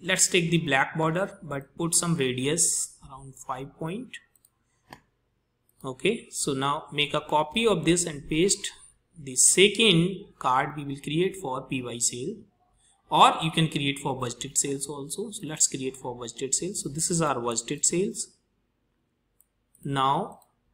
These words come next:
copy and paste the next card we will display for budget variance. So let's take for the budget variance. This is budget variance, copy and paste,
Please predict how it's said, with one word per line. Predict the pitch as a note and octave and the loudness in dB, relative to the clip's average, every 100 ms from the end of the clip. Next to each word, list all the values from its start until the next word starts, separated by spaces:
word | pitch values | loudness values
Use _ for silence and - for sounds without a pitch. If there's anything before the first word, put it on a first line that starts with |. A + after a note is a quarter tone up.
| _ _ _ _ | _ _ _ _
copy | - D3 - G3+ G#3 | 0 0 0 -2 -2
and | D#3 C#3 - | -4 -6 0
paste | A3 G3+ E3 - | 2 2 2 0
the | D#3+ | -4
next | D#3 D#3+ A3+ - - | 0 2 4 4 2
card | E3 D3 D3 C#3+ | 2 4 2 0
we | C#3 | -4
will | C#3 | -2
display | C3+ E3+ - F3+ F#3 | -2 0 0 2 2
for | F#3+ - C3+ B2+ B2+ D3+ - _ _ _ _ _ - | 2 -2 -4 -2 -4 -4 -8 _ _ _ _ _ -14
budget | C3+ D#3+ G#3 A3 D#3 | 0 2 4 2 2
variance. | B2 A2 A2 A2 | 0 0 -4 -4
So | D3 | -4
let's | C3+ C#3 - | -6 -6 -4
take | C#3+ C3+ - - | -4 -6 -12 -14
for | C3+ | -10
the | A#2+ | -10
budget | A#2+ C3+ D#3+ E3+ | -6 -2 -2 0
variance. | E3+ E3+ F#3 F#3+ - - - - | 0 0 -4 -4 -4 -4 -8 -14
This | C3 - | -4 -2
is | D#3+ D3+ | -2 -8
budget | C#3+ D#3 E3+ | -8 -6 -6
variance, | E3+ E3 E3+ E3+ | -4 -4 -4 -6
copy | - C#3+ - F#3+ G#3 | -4 -6 -6 -12 -10
and | D3 C3+ - | -10 -10 -4
paste, | F3+ G3 E3 F#3 - | 2 2 2 0 -4